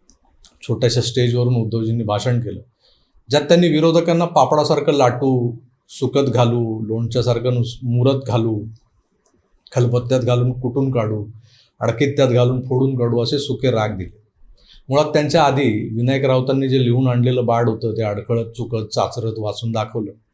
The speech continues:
त्यातल्या माहितीच्या आधारावर आपला विरोध तात्विकदृष्ट्या व्यक्त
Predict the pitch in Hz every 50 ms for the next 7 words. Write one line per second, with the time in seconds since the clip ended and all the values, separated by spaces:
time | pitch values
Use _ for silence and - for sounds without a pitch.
0 | _ _ _ - _ _ _ - 135 131 135 127 180 208 208 185 165 165 160 196
1 | 185 - 180 175 165 151 165 165 175 175 165 156 139 - 160 160 151 135 139 143
2 | 139 131 131 135 - 127 123 120 123 - 165 165 160 143 147 143 127 - 170 160
3 | 143 135 123 127 131